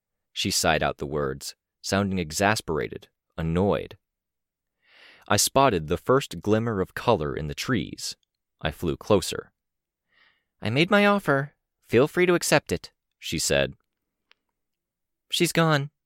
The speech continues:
Luxie said. There was a pause. "Is he really that bad?" she asked. "I don't know," I said. I wasn't willing to spare the time to check,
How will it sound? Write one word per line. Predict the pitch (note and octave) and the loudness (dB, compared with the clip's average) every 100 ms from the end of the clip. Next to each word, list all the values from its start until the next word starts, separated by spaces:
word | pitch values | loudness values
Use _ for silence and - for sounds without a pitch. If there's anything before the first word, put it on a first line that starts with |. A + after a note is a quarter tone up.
| _ _ _ | _ _ _
Luxie | E2 - - C2+ | -4 -2 -4 -2
said. | - C2 C2 - _ _ _ _ _ _ _ _ | -2 -2 -4 -12 _ _ _ _ _ _ _ _
There | F2+ C#2+ | 0 0
was | - | -2
a | |
pause. | - G2 D#2 A1 - - _ _ _ _ _ _ _ _ | 0 2 4 2 -8 -14 _ _ _ _ _ _ _ _
"Is | B2 | -6
he | - D4+ | -2 0
really | F3 F3+ | 2 0
that | D#3+ D#3 | 0 -2
bad?" | C#3+ C#3 D3 - _ _ _ _ | -2 -2 -4 -10 _ _ _ _
she | - F2 D2+ | -4 2 2
asked. | C#2+ - - - _ _ _ _ _ _ _ _ _ | 2 -4 -14 -20 _ _ _ _ _ _ _ _ _
"I | G2 | -2
don't | A#2 G#2+ | 0 2
know," | G#2 F2 - _ _ _ - | 2 2 -4 _ _ _ -4
I | E2 | -2
said. | - C#2+ C#2+ - _ _ _ - - _ - | 2 2 0 -6 _ _ _ -20 -20 _ -2
I | G2+ | 2
wasn't | A#2 A2+ - | 4 2 0
willing | G2+ F#2 E2 | 0 0 -2
to | E2+ | -6
spare | - F#2+ E2+ | -2 0 0
the | - | -2
time | - G2 E2 D2 | -4 -2 -2 -6
to | - | -8
check, | - G#2+ - | -2 -2 -2